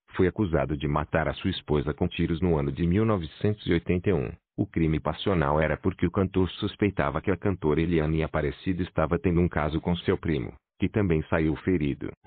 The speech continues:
Renner, da dupla Rick Renner, atropelou e tirou a vida de duas pessoas no ano de dois mil e um.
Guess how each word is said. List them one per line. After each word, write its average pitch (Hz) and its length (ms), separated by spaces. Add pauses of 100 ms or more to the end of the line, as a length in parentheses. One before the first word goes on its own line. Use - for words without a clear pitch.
(180)
Renner, 73 320 (220)
da 73 220
dupla 76 320
Rick 82 260
Renner, 76 340 (220)
atropelou 87 680
e 87 60
tirou 92 300
a - 20
vida 82 300
de 80 160
duas 80 240
pessoas - 480
no 95 140
ano 82 180
de 92 100
dois 80 260
mil 80 220
e 85 60
um. 60 160